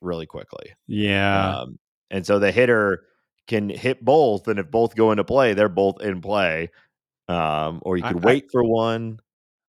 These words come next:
Speaker 2: Okay, here, here's my suggestion, and then maybe
Speaker 1: Okay.
Speaker 2: we should get back to the show. But
Speaker 1: Mm.
Speaker 2: what I would do if I was setting this rule, if you're a right-handed pitcher,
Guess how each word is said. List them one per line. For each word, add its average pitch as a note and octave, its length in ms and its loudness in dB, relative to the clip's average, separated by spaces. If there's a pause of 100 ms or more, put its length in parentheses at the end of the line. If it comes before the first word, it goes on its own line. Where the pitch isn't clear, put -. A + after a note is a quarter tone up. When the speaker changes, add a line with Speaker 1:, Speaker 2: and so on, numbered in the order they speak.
(140)
Speaker 2:
Okay, G2+ 320 -4
here, A2+ 240 0
here's B2 300 0
my A#2 160 2
suggestion, F#2 800 -4
and G2+ 120 -6
then G#2 100 -4
maybe F2+ 120 0
Speaker 1:
Okay. E2 120 4
Speaker 2:
we F#2 40 -4
should F2+ 140 -12
get E2+ 100 -10
back E2+ 200 -8
to F2+ 100 -12
the E2 80 -16
show. E2 380 -10
But G2+ 260 -2 (120)
Speaker 1:
Mm. A#2+ 280 4
Speaker 2:
what A#2 100 2
I C#3 140 0
would C#3+ 180 2
do F2+ 320 -4
if F2+ 140 -8
I B2 120 -2
was C3 120 -2
setting A2+ 260 -4
this G2 180 -8
rule, F#2+ 200 -6
if G2+ 160 -8
you're A#2 160 2
a - 20 0
right-handed C3 540 0
pitcher, E2+ 420 -4